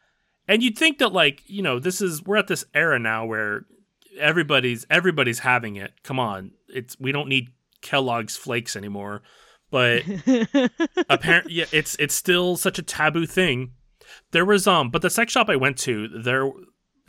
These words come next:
Speaker 1: it had, like, floors that, like, said, "Women not allowed past this point," and it made me wonder,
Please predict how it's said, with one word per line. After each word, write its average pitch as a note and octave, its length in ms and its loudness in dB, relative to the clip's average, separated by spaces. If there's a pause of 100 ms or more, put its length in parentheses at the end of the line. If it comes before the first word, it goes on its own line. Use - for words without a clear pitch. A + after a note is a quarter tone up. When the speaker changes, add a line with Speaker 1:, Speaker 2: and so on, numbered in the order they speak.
(140)
Speaker 1:
it D3 120 2
had, D3+ 260 2
like, C#3+ 160 2
floors C3+ 560 -2
that, C3+ 120 -4
like, A2+ 140 -2
said, A2+ 340 -2
"Women A2+ 280 0
not A2+ 180 -2
allowed A#2 360 -4
past A2 300 -6
this D3 120 -4
point," E3+ 420 -6
and A2+ 140 -6
it B2 40 -4
made G3 220 -2
me D#3 120 -2
wonder, G2 600 -8